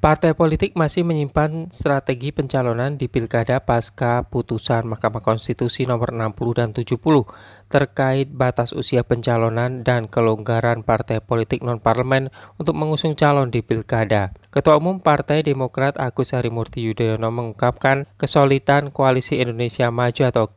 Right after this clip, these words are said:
kim di pilkada pasca putusan M K tersebut.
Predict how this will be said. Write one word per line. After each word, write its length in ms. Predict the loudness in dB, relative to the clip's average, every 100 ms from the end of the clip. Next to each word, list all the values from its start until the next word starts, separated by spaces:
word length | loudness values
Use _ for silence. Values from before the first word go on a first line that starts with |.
| -2
kim 240 | -2 -2 -8
di 320 | -10 -4 -4
pilkada 720 | -2 -4 2 2 4 2 2 -6 _ _ 2
pasca 480 | 2 2 0 0
putusan 560 | 0 -2 -4 -2 -2 -2
M 240 | -4 -6
K 240 | -4 -2 -2
tersebut. 640 | -2 0 0 0 0 -2